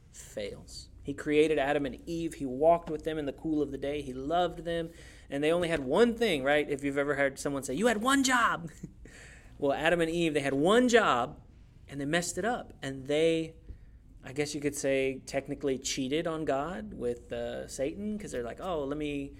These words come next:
get a little side piece over here at this tree of knowledge and good and evil." But he knows exactly what it's like to have his heart broken. The Bible even describes Jesus as weeping over people who would not enter into right relationship with him.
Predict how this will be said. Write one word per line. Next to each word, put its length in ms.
get 80
a 60
little 440
side 400
piece 240
over 160
here 220
at 100
this 160
tree 220
of 100
knowledge 360
and 100
good 120
and 100
evil." 360
But 100
he 160
knows 320
exactly 600
what 100
it's 140
like 160
to 100
have 120
his 100
heart 260
broken. 320
The 60
Bible 320
even 120
describes 500
Jesus 500
as 240
weeping 680
over 320
people 640
who 580
would 200
not 200
enter 300
into 180
right 240
relationship 520
with 180
him. 180